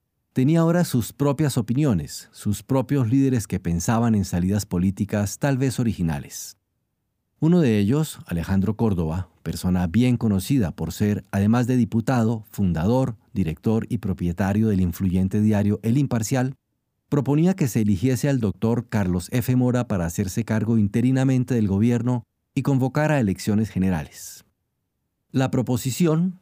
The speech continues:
que al parecer podía alcanzar mayoría, nunca llegó a votarse. De pronto el recinto se vio conmocionado por las tropas que la Junta de Gobierno, sin el menor pudor, envió para que penetrasen y se hiciesen con el control de la Asamblea.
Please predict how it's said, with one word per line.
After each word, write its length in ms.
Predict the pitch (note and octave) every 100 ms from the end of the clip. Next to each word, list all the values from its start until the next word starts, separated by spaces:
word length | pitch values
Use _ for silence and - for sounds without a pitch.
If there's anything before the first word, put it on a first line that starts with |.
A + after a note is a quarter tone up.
| -
que 80 | F2
al 120 | E2
parecer 440 | E2+ D#2+ D#2+ G#2+
podía 240 | - B2 A#2+
alcanzar 420 | A#2 F2+ E2+ F#2+
mayoría, 540 | A2 A2+ B2+ C#3+ C#3 - _ _ -
nunca 340 | D#3+ D3+ D3+
llegó 320 | A2 F2 G#2
a 60 | G#2+
votarse. 580 | F2 E2+ C#2+ - A2 - - - - - - - - - -
De 100 | -
pronto 340 | A2 A#2 A#2
el 60 | A#2+
recinto 500 | G2+ - A2 G2+ A#2+
se 160 | - A2+
vio 200 | B2+ C3+
conmocionado 680 | D3+ C#3 A2 A2 G#2+ C3+
por 140 | B2 G#2+
las 180 | F#2 -
tropas 400 | D3 - E2+ -
que 80 |
la 100 | F#2+
Junta 280 | E2 G#2 B2
de 80 | A#2
Gobierno, 560 | G2 G2 A2+ F#2 F#2 E2
sin 260 | - B2+
el 120 | A2
menor 320 | A#2 B2+ C#3 -
pudor, 400 | C#3+ D3 A#2 - - A2+
envió 300 | A2+ C3+ C3+
para 160 | D3
que 140 | C3+ A#2
penetrasen 680 | G2 F#2 - A#2+ G#2+ B2+ A#2
y 60 |
se 140 | - F2+
hiciesen 540 | F2 B2 A2 A#2+ A#2+
con 120 | G#2+
el 140 | F2 E2+
control 340 | F2 G2 G2
de 100 | G2
la 80 | F#2
Asamblea. 460 | F2 D#2+ F2 D2+